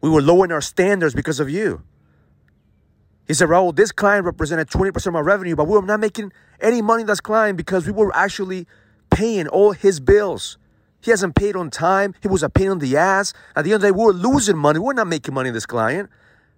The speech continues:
And when he made that call, actually relieved us from the pain, because I realized that we will enable them instead of helping them. At the end, the client was confused. "Well, I'm letting you go."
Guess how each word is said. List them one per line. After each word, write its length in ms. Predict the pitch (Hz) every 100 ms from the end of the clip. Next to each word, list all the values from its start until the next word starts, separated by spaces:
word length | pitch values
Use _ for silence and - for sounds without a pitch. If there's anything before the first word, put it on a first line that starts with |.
| -
And 100 | 165
when 60 | -
he 80 |
made 200 | 202 226
that 180 | 208 180
call, 420 | - 254 190 165 - _ _ _ _
actually 340 | 147 165 147
relieved 380 | 135 131 170 127
us 340 | 107 95 - - _ _
from 180 | _ 117
the 80 | 113
pain, 260 | 107 113 101
because 220 | 101 107
I 40 |
realized 600 | 113 180 139 123 127 - - _ _ _ _ _ _
that 80 | -
we 80 | 104
will 140 | 143
enable 580 | 127 110 127 139 113 101 - _ _
them 500 | 90 120 117 87 82 - _ _ _ _ _ _ _
instead 220 | - -
of 80 | 101
helping 360 | 82 95 - 80
them. 260 | 71 - - _ _ _ _ _ _ _ _ _ _ -
At 60 |
the 140 | 82 113
end, 100 | 110
the 60 |
client 260 | - 117 117
was 100 | 107
confused. 400 | 110 98 151 107
"Well, 180 | 107 131
I'm 100 | 127
letting 200 | 147 170
you 80 | 143
go." 340 | 143 202 123